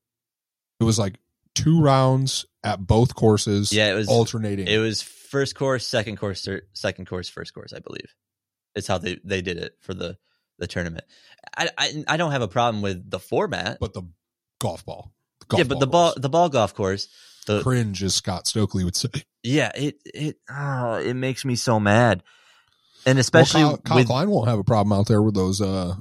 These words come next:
Speaker 1: those distance rollers he's putting down, bro.
Speaker 2: I, I'm sure he won't.
Speaker 1: <laughs>
Speaker 2: But it's just, you have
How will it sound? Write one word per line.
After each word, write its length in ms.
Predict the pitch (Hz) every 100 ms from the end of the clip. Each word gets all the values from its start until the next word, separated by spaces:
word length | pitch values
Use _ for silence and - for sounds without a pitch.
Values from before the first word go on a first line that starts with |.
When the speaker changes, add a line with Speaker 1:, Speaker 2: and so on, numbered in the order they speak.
| -
Speaker 1:
those 160 | 104 87
distance 400 | 98 123 165 113
rollers 340 | 101 92 90
he's 140 | 101 92
putting 200 | 95 95
down, 220 | 98 95
bro. 140 | 107
Speaker 2:
I, 80 | 107
I'm 180 | - 110
sure 220 | 101 120
he 80 | 110
won't. 300 | 92 90 87 220 294 330 320
Speaker 1:
<laughs> 280 | - 330
Speaker 2:
But 320 | 117 127 120 -
it's 200 | 117 120 -
just, 400 | 135 117 - - _ _ _ _ -
you 140 | 117
have 500 | 117 120 123 123 98